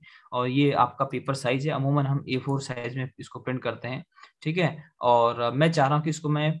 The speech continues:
पीडीएफ़ की तरह print करूँ, मुझे paper में print नहीं करना है, इसका PDF file बनाना है। So यहाँ पर by default जो अब नए operating system है उस पे <clears throat> आपका PDF print automatically available होता है। मैंने PDF select करा और इसको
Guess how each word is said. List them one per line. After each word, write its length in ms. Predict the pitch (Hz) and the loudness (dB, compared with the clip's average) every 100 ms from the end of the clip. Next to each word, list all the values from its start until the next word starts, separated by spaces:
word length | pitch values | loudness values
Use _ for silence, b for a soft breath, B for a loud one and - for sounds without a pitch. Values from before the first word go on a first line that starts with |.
| - | -2
पीडीएफ़ 460 | 180 165 202 214 | 2 4 6 4
की 120 | 214 175 | 2 -2
तरह 160 | 147 143 | 0 0
print 200 | 139 120 | -2 -2
करूँ, 180 | 113 113 | -4 -6
मुझे 240 | 123 135 143 143 - - | -4 -4 -4 -6 -12 -4
paper 260 | 151 160 | 0 4
में 200 | 175 170 - | 4 4 2
print 240 | 165 151 | 4 6
नहीं 140 | 147 | 4
करना 200 | 143 123 | 2 0
है, 60 | 156 | -2
इसका 180 | 165 160 | -2 -2
PDF 300 | 165 156 165 | 0 2 2
file 180 | 156 135 | 2 -2
बनाना 300 | 120 113 110 | -2 -4 -4
है। 120 | 160 - B B - | -6 -8 B B -14
So 340 | - 156 147 | -2 2 2
यहाँ 160 | 143 135 | 2 2
पर 140 | 151 143 | 2 2
by 120 | 135 143 | 0 0
default 340 | 143 151 143 | 0 0 0
जो 100 | 143 | 0
अब 140 | 135 139 | -2 0
नए 200 | 135 147 | 0 0
operating 360 | 123 127 127 143 | -2 -4 -6 -8
system 420 | - 135 - 139 | -8 -12 -8 -6
है 60 | 147 | -4
उस 160 | 139 | -6
पे 200 | - 135 135 b b b - | -6 -6 -6 b b b -4
<clears throat> 0 | |
आपका 1400 | 113 160 - 180 - 165 151 131 131 127 - 135 131 131 131 - | 2 4 6 4 2 2 4 2 4 2 2 2 4 2 -2 -4
PDF 420 | 151 143 170 165 | -2 4 4 4
print 260 | 151 151 151 | 0 0 0
automatically 520 | 139 143 139 151 160 | -4 -4 -4 -2 0
available 340 | 143 127 127 131 | 0 0 -2 -4
होता 260 | 123 120 | -6 -4
है। 160 | 139 175 B B 135 | -4 -6 B B -2
मैंने 160 | 147 151 | 0 0
PDF 300 | 151 131 151 | -2 0 0
select 280 | 156 139 139 | 0 -4 -6
करा 240 | - - 139 | -8 -6 -4
और 80 | 151 | -4
इसको 220 | 151 170 | -4 -10